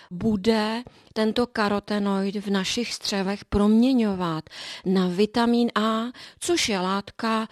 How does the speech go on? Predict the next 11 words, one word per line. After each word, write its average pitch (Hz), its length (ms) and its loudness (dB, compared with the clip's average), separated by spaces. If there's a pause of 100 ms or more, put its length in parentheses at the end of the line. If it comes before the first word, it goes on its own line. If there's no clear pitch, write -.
(140)
nesmírně 240 560 2
prospěšná 208 840 -4 (320)
například 196 720 -2
pro 196 180 -2
naše 175 300 -6
játra 202 640 -6
a - 60 -6
také 247 320 -6
pro 190 180 -2
naše 180 300 -2
oči. - 340 -2